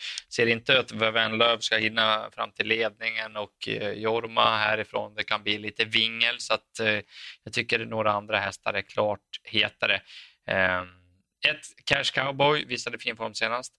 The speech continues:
borde hålla upp ledningen, kanske körs där, låter det som Peter G Norman är inne på, inte superhet för mig, men det är ju en faktor i loppet. Tre Rise All Lord är ju också, eh, startsnabb, men det borde ju Cash Cowboy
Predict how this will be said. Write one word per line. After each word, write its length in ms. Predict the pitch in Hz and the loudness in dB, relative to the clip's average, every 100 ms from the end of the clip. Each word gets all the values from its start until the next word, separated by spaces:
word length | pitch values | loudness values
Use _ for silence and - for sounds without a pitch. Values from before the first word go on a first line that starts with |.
| _ | _
borde 440 | 123 117 117 120 110 | -8 -6 -2 0 2
hålla 220 | 113 113 | 2 2
upp 140 | 110 | 2
ledningen, 440 | 113 113 110 113 117 _ _ | 0 -2 -2 -4 -4 _ _
kanske 240 | 123 120 | -4 -2
körs 280 | 120 117 117 | 0 0 0
där, 160 | 117 117 | -2 -2
låter 280 | 117 110 117 | -2 -6 -4
det 60 | |
som 180 | 110 110 | -4 -6
Peter 300 | - 107 - | -8 -8 -2
G 100 | 110 | -2
Norman 380 | 110 113 110 107 | -2 -4 -8 -12
är 40 | 107 | -12
inne 120 | 107 | -10
på, 280 | - 110 - | -4 -4 -4
inte 420 | 107 107 _ 120 | -10 -18 _ -2
superhet 540 | - 127 113 113 127 - | 2 2 2 2 2 0
för 60 | |
mig, 180 | 117 117 | 0 0
men 80 | 117 | 2
det 60 | 110 | 0
är 20 | |
ju 60 | 113 | 0
en 60 | |
faktor 380 | - 117 - 117 | 0 -2 -4 -4
i 40 | |
loppet. 320 | 113 117 - - - - - - | -2 0 -2 -4 -10 -16 -16 -6
Tre 160 | - 139 | 0 2
Rise 400 | 123 135 131 - | 4 2 2 0
All 80 | 123 | 0
Lord 280 | 123 135 110 | 0 0 0
är 40 | |
ju 60 | 107 | -2
också, 260 | - 135 113 _ | -4 -8 -8 _
eh, 180 | 117 113 | -2 0
startsnabb, 500 | - 120 113 113 104 | 2 0 2 0 -2
men 80 | 107 | -2
det 80 | |
borde 220 | 113 120 120 | -4 -4 -4
ju 100 | 113 | -2
Cash 280 | 117 107 - | -2 -2 -2
Cowboy 600 | 110 110 104 101 98 | 0 0 -2 -2 -2